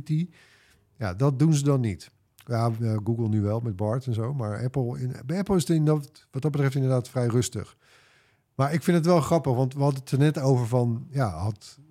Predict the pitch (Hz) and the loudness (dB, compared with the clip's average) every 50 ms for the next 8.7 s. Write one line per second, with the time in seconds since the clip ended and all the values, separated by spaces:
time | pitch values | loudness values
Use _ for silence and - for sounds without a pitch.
0 | _ - 113 120 127 123 - - 87 92 101 104 104 127 127 131 117 123 113 127 | _ -12 -8 -6 -6 -4 -4 -4 -4 -4 -4 -4 -2 0 0 0 0 0 0 0
1 | 127 143 156 180 196 180 139 135 147 147 120 117 92 90 104 104 - _ - 113 | 0 2 0 0 -2 -2 -2 -2 -2 -2 -2 -2 -2 -2 -4 -6 -6 _ -2 -2
2 | 107 98 110 101 101 104 - - - 104 107 104 - - - 110 107 101 101 95 | -2 0 -2 -2 -2 -2 -4 -4 -2 -2 -2 -2 -2 -4 -4 -2 -2 -2 -4 -6
3 | - _ _ _ _ _ 131 123 127 - 131 139 147 147 127 120 123 123 110 113 | -8 _ _ _ _ _ -6 -6 -6 -4 0 4 4 4 4 4 2 2 2 2
4 | 117 113 113 113 113 113 110 98 - - 131 117 117 107 107 107 117 123 127 123 | 2 2 2 2 0 0 -2 -4 -2 0 0 2 2 0 0 -2 0 0 -2 -2
5 | 117 127 - 135 123 120 123 120 123 131 131 135 131 120 110 107 110 - 113 110 | -4 -4 -2 0 2 2 0 0 -2 -4 -4 -2 -2 -2 -4 -4 -4 -6 -4 -2
6 | 117 117 107 104 120 117 - 120 156 170 170 - 117 110 95 107 107 101 110 113 | 0 0 0 -2 -4 -6 -6 -6 -6 -6 -6 -4 -4 -4 -2 -2 0 2 2 4
7 | 120 123 123 117 113 127 120 120 117 117 101 117 113 107 113 117 113 113 113 104 | 4 4 4 2 2 2 2 2 2 2 2 0 0 0 2 2 2 2 0 0
8 | 123 113 107 107 104 98 - 117 113 120 131 175 185 | -2 -2 -2 -2 -4 -4 -4 -4 -2 0 -2 -2 -4